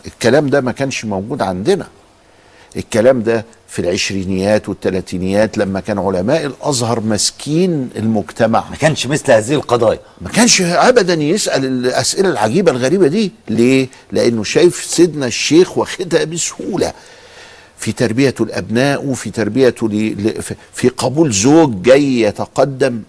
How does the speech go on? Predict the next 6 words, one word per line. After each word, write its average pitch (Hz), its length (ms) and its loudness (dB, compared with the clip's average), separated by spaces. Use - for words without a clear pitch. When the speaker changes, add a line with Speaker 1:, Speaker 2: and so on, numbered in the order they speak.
Speaker 1:
إلى 139 160 2
آخره. - 480 -8
لكن 107 380 -2
الأسئلة 117 540 -2
بالطريقة 120 600 -4
دي، 101 220 -8